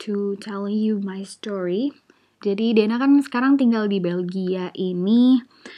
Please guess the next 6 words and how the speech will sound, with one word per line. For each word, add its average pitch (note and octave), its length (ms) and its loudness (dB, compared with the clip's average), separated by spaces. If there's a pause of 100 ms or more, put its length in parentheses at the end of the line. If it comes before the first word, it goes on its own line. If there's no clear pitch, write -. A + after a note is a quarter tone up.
(540)
um, G#3+ 480 0
sudah A#3 640 2
lockdown A3+ 640 4
minggu A#3+ 400 4
ketiga. G3+ 640 -4 (1200)
Nah, G3+ 400 -6